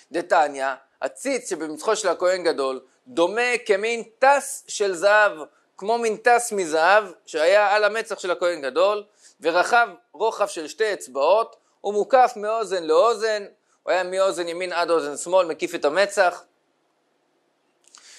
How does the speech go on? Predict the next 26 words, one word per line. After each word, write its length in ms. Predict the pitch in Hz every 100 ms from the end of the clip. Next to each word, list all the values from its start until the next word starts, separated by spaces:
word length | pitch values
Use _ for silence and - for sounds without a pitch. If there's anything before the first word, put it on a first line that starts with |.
| _ -
וכתוב 440 | 156 160 160 240
עליו 240 | 240 233 185
בשתי 400 | 170 - 240 240
שיטין, 420 | - 214 - 214
בשתי 360 | 165 - 208 196
שורות, 560 | - 147 117 143 - _ _ _ -
כתוב 300 | 147 240 220
שם 240 | 214 165 143 135 113 - _ -
י' 120 | 175 247 151 -
ק' 80 | 226 220 160
ו' 60 | 147 196 147 -
ק', 80 | 151 147 214 233 - _ _ _ _ -
שם 260 | 196 180
השם, 340 | 156 160 165 175
שם 200 | 165 160
הקדוש 580 | 151 - - 139 139
ברוך 240 | 127 120 -
הוא, 340 | 131 196 - _ _
זה 100 | 160
היה 100 | 180
כתוב 280 | 170 160 175
בשורה 360 | 160 156 151 160
העליונה 420 | 147 143 156 160
מלמעלה, 600 | 135 117 101 98 131 175 - _ _ -
וקודש 500 | 120 196 208 - 202
ל' 220 | 247